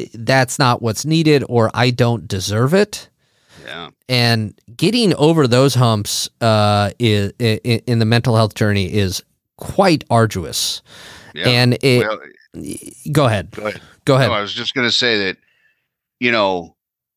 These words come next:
Speaker 2: uh, people have a tough time doing, you know, what, what is it? Edward Smalley? What's his name? Anyway.
Speaker 1: Oh,
Speaker 2: You know,
Speaker 1: Stuart
Speaker 2: self-
Speaker 1: Smalley?
Speaker 2: Stuart Smalley.
Speaker 1: Yeah,
Speaker 2: Every-,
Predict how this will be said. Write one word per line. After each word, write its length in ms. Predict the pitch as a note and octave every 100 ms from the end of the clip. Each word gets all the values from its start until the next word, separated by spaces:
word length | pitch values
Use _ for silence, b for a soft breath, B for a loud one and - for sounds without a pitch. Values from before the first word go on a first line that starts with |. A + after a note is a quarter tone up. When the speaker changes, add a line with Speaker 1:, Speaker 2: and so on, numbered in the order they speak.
| _ _ _
Speaker 2:
uh, 520 | G2+ A2 G#2 G2 F2+ G#2+
people 320 | - D#3 E3+
have 140 | D#3+ C3
a 60 |
tough 280 | A2+ B2 A2
time 640 | - A2 G#2 F2 D2+ E2 - _ _ -
doing, 480 | G2+ F#2 E2+ E2+
you 140 | F2+ F#2
know, 260 | D#2 D#2+ B B B B B B _
what, 260 | A2+ G#2 F#2
what 180 | G2 G#2+
is 120 | G#2+
it? 160 | B2 A#2
Edward 300 | G2+ A2 A#2
Smalley? 500 | - A2+ B2 C#3 C#3+
What's 240 | C3 C3
his 160 | C3+ C3
name? 240 | C#3+ C#3+ -
Anyway. 400 | G#2 E2+ C#2 D#2 -
Speaker 1:
Oh, 140 | G3
Speaker 2:
You 180 | C3+ A#2
know, 120 | F3
Speaker 1:
Stuart 120 | G3 A#3
Speaker 2:
self- 140 | -
Speaker 1:
Smalley? 440 | G3+ G#3+ B3+ B3+ B3
Speaker 2:
Stuart 440 | - E3 E3 C#3+
Smalley. 420 | D3 D3+ C3+ A2
Speaker 1:
Yeah, 280 | F3 F3 D#3+
Speaker 2:
Every-, 140 | -